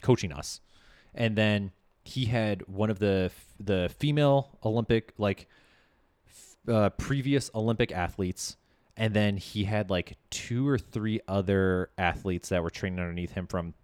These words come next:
some Eastern Bloc country. And so this conversation came up, um, 'cause they were doing, like, a little Q and A kind of in between sessions. And, uh, someone was asking him, they're like, "Do you get, like, do you get paid?" And they're like, "Yeah." And they're like, "Who pays you?"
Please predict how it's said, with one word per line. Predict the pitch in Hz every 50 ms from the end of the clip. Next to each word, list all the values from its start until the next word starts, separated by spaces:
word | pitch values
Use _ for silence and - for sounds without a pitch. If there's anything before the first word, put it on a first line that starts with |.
| _ _
some | - - 110 104 104 -
Eastern | 107 98 - 101 90 85
Bloc | 85 82 80 -
country. | - - 87 - - - 76 - _ _ _ _ _ _ _ _ _ _ _ _ _ _ _ _ -
And | 135 131 120
so | - 139 123 113
this | 110 113 101 -
conversation | - 147 151 135 117 - 123 - 127 110
came | - - 104 92 87 87
up, | 85 85 - - - - _ _ _ -
um, | 101 98 92 92
'cause | - - -
they | 104
were | 95 92
doing, | 87 95 92 90
like, | 87 85 -
a | 95
little | 92 87 85
Q | - - - 110 101 92
and | 87 87
A | 87 87 90 87
kind | - - 92
of | 87 -
in | - 101
between | 92 95 - - - - 90 85 87 85 82
sessions. | - - 78 78 - 82 80 82 82 - - - - - - - - - _ _ _
And, | - 123 113 110 107 104 98 101
uh, | 92 92 92 87
someone | - 123 117 113 107
was | 101 90 90
asking | 90 90 - 107
him, | 92
they're | 92 95
like, | 92 90 - -
"Do | 110
you | 117 135
get, | 190 180 - - 110
like, | 104 95 - _
do | - - 110
you | 131
get | 156 151 -
paid?" | - - 90 92 110 123 139 - - _ _ _ _ -
And | - 101
they're | 101 101
like, | 98 95 90 - - - _ _ _ _ _ -
"Yeah." | 85 95 107 92 - - _ _ _ _ _ _ _ _ - -
And | 117 113 113 110
they're | 113 113 113 110
like, | 107 101 92 - _ _ _ _ - - - - _ _ - -
"Who | 104 101 - 127 131 127
pays | - - 156 196 170 -
you?" | 87 76 76